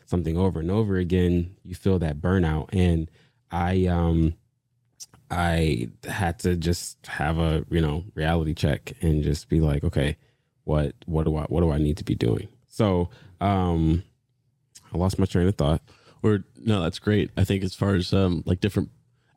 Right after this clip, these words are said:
Speaker 2: outlets or places that you have as
Speaker 1: Yeah.
Speaker 2: set up to make sure that when you do experience burnout, not if, but when, that you're able to get refilled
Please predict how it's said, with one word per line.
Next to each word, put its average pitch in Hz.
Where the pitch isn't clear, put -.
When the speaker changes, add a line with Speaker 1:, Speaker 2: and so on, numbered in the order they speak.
Speaker 2:
outlets 101
or 90
places 92
that 95
you 90
have 90
as 92
Speaker 1:
Yeah. 85
Speaker 2:
set 92
up -
to 92
make 104
sure 98
that 98
when 113
you 104
do 107
experience 98
burnout, 90
not 95
if, 95
but -
when, 92
that 85
you're 92
able 90
to 87
get 90
refilled 87